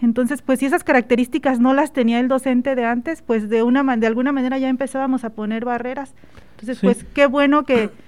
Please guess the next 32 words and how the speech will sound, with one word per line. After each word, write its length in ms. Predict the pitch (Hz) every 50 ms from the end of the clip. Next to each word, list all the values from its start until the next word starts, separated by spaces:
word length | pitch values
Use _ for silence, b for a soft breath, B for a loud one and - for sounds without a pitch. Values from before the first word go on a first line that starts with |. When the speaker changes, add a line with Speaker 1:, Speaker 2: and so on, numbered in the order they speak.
| b b b b
Speaker 1:
pues, 180 | - 247 226 - 226 208 - -
todo 240 | 269 269 277 294
esto 260 | 277 277 277 - 302 285
se 120 | - 277
ha 60 | 254
ido 100 | 254 269
estudiando, 480 | 269 - - 233 226 220 226 240 247 254
ha 80 | 254
ido 100 | 254 262 262
evolucionando, 1000 | 240 247 233 214 214 202 - 226 208 208 214 220 240 254 262 277 277 269 262 -
ha 180 | 240 233 240 233
ido 240 | 247 240 262 262 262
cambiando, 600 | 254 214 202 208 220 220 220 240 262 311 349 B B B B B B B B
y 140 | 262 262 247
que 160 | - 269 254
se 140 | 269 254 220
toma 340 | - 269 277 285 294 311
en 80 | 311 294
cuenta 380 | - 294 285 285 277 302 294 294
también 440 | 262 233 233 233 240 247 254 254
el, 220 | 262 262 254 254 -
el 140 | 226 226 220
sentir 400 | - 240 220 220 220 240 247 214
del 160 | 254 254 247
chico, 380 | 254 - 262 247 - 277 277 262
¿verdad? 340 | 262 247 240 247 294 320 B B B B B B B B
Donde 240 | 202 233 233 226 226
se 120 | - 240
puedan 240 | 208 - 247 269 277
desarrollar 580 | 269 262 247 247 214 214 208 202 220 233 247 -
clases 360 | - 240 233 233 - 262 -
participativas, 1120 | - - 214 208 214 220 190 - 202 190 - 190 190 - - 226 247 247 277 269 277 -